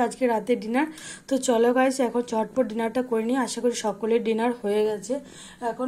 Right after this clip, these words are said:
বাজে সাড়ে দশটা, তো এখন আমি ডিনারটা করব। তো চলো ঝটপট খেয়ে নিই। তো এই ছিল আজকের vlog। যদি ব্লগটি ভালো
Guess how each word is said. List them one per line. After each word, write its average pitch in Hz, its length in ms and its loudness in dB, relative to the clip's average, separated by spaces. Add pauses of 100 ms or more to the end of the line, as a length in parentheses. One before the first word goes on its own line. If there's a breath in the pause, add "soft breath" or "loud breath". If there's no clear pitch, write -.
বাজে 240 220 -2 (120)
সাড়ে 220 300 2
দশটা, 233 340 0 (160)
তো 269 60 0 (140)
এখন 240 220 -2
আমি 247 120 4 (200)
ডিনারটা 226 380 2 (140)
করব। 214 220 2 (460 loud breath)
তো 254 60 4 (120)
চলো 247 200 6 (120)
ঝটপট 214 400 2 (140)
খেয়ে 214 280 0
নিই। 302 120 4 (360 loud breath)
তো 262 60 2 (120)
এই 262 60 2 (360)
ছিল 254 200 0 (140)
আজকের 262 360 0
vlog। 247 160 4 (100)
যদি 262 220 -2
ব্লগটি 220 300 0 (100)
ভালো 220 160 2